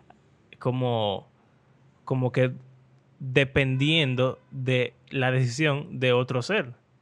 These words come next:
Entonces Dios no es soberano". Y yo pienso, "¿Pero por qué que tiene que significar eso que Dios no es soberano?". Porque al final, él, lo que él no quiere no es llegar a, al final que él quiere. Y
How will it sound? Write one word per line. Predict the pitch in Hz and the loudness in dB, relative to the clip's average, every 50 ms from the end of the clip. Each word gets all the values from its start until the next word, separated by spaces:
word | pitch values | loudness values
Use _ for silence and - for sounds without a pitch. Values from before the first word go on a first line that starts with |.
| _ _ - | _ _ -10
Entonces | - 127 120 143 143 139 160 135 | -8 -6 -4 -2 -2 -2 -2 -2
Dios | 139 139 | -2 -2
no | 139 139 | -2 -2
es | |
soberano". | 131 139 127 123 135 165 170 127 110 110 - _ _ _ _ _ _ _ _ _ _ _ _ _ _ _ _ _ _ _ _ _ _ - | 0 0 2 2 2 0 -2 -4 -6 -10 -12 _ _ _ _ _ _ _ _ _ _ _ _ _ _ _ _ _ _ _ _ _ _ -8
Y | 143 147 | -6 0
yo | 143 160 160 - | 0 0 2 2
pienso, | 185 180 175 170 175 165 | 2 2 2 0 0 0
"¿Pero | 170 170 170 165 | 2 2 2 0
por | - 175 165 160 | 0 -2 0 0
qué | 180 190 | 0 0
que | 220 208 | 0 0
tiene | 202 214 208 208 202 | 0 -2 -2 -2 0
que | - 208 | -2 -2
significar | 196 208 202 196 185 175 190 185 190 175 175 | -2 0 0 0 0 -2 -2 0 2 2 2
eso | 185 180 190 180 | 2 0 -2 -2
que | 180 | -2
Dios | 165 160 170 | -2 0 -2
no | 175 | -2
es | 165 | 0
soberano?". | 185 170 170 185 226 247 190 135 113 117 - _ _ _ _ _ _ _ _ _ _ _ | 0 2 2 2 0 0 -2 -2 -4 -6 -10 _ _ _ _ _ _ _ _ _ _ _
Porque | - 170 - 185 165 - | -6 -2 0 -2 -2 2
al | - 165 175 175 | 2 2 2 2
final, | 185 202 202 233 240 240 - - _ - _ _ _ - | 0 0 0 0 -2 -2 -6 -10 _ -20 _ _ _ -4
él, | 233 269 294 - - _ | -2 -2 -2 -4 -8 _
lo | - 202 214 214 | 0 2 4 4
que | 277 | 4
él | 294 311 320 | 2 2 0
no | 320 311 - _ 214 - | -2 -2 -4 _ -20 -10
quiere | - - 247 269 269 262 | -2 0 2 2 2 2
no | 254 254 247 254 | 2 2 0 0
es | 254 254 240 | 0 0 0
llegar | 247 247 233 247 254 254 254 - - _ - - _ _ _ _ _ _ _ _ _ _ _ _ - | -2 -2 0 0 0 0 0 -2 -6 _ -20 -20 _ _ _ _ _ _ _ _ _ _ _ _ -8
a, | 175 170 | -6 -2
al | - 180 190 196 | 0 2 2 2
final | 190 - 214 208 233 247 233 | 2 2 2 4 4 2 2
que | 254 | 0
él | 254 240 | -2 0
quiere. | - 127 107 101 - 117 - _ _ _ _ _ _ _ _ _ _ _ _ _ _ _ _ _ _ _ _ _ _ _ _ _ _ _ _ _ _ _ _ | 0 0 0 0 -4 -8 -12 _ _ _ _ _ _ _ _ _ _ _ _ _ _ _ _ _ _ _ _ _ _ _ _ _ _ _ _ _ _ _ _
Y | - 175 190 202 202 - - | 0 2 2 2 2 -2 -6